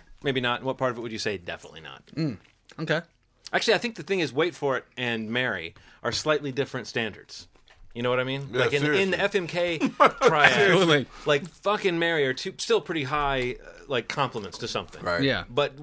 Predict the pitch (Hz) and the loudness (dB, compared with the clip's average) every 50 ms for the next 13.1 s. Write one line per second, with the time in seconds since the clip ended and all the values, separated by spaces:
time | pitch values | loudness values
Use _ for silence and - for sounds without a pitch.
0 | 143 - - 170 196 202 - 175 170 156 147 147 131 127 - - 135 127 120 120 | -18 -8 -2 -2 0 0 0 0 0 0 0 -2 -4 -4 -4 -2 -2 -2 0 -2
1 | 117 110 - 113 110 98 92 92 95 - 95 90 - - 92 - - 98 92 85 | -2 -2 -2 -4 -4 -4 -6 -8 -10 -12 -12 -12 -12 -14 -12 -10 -8 -8 -8 -8
2 | 85 - - _ _ - - - 113 110 107 110 110 113 117 113 110 123 117 113 | -10 -12 -16 _ _ -20 -16 -8 -6 -2 -2 0 0 0 -2 -4 -4 -4 -6 -6
3 | - - 127 - - - 135 135 - - 180 165 - _ _ _ - 107 156 - | -6 -6 -6 -4 -4 -4 -4 -4 -4 -8 -14 -16 -20 _ _ _ -6 -6 -4 -2
4 | 427 392 - - 117 117 147 - - - _ _ _ _ _ _ _ _ _ _ | -4 -4 -4 -4 -4 -4 -4 -6 -10 -16 _ _ _ _ _ _ _ _ _ _
5 | _ _ _ - - - - - - - - _ _ - - _ - - _ - | _ _ _ -20 -20 -20 -20 -20 -20 -20 -20 _ _ -20 -20 _ -20 -20 _ -20
6 | - - _ _ _ - - - - 101 104 120 117 110 104 127 123 - - - | -20 -20 _ _ _ -20 -20 -20 -18 -12 -10 -8 -8 -6 -6 -4 -4 -2 0 0
7 | 131 123 120 - - - - - - - - - - - - - - - - - | 0 0 0 -4 -8 -14 -16 -18 -18 -18 -16 -16 -16 -16 -18 -20 -20 -20 -20 -20
8 | - - _ - - - - - - - - - - - - - - - - - | -20 -20 _ -20 -20 -20 -18 -18 -18 -18 -18 -18 -18 -16 -16 -16 -16 -16 -16 -16
9 | - - - - - - - - - - - - - - - _ _ _ _ _ | -16 -16 -14 -14 -14 -14 -14 -14 -16 -16 -18 -20 -20 -20 -20 _ _ _ _ _
10 | _ _ _ _ _ _ _ _ _ _ _ _ _ _ _ _ _ _ _ _ | _ _ _ _ _ _ _ _ _ _ _ _ _ _ _ _ _ _ _ _
11 | _ _ _ _ _ _ _ _ _ _ _ _ _ _ _ _ _ _ _ _ | _ _ _ _ _ _ _ _ _ _ _ _ _ _ _ _ _ _ _ _
12 | _ _ - - - 82 90 98 110 113 107 90 90 92 92 95 95 87 82 78 | _ _ -20 -12 -6 -2 0 0 2 2 0 -2 -2 -2 -2 -2 -2 -4 -6 -8
13 | 76 | -10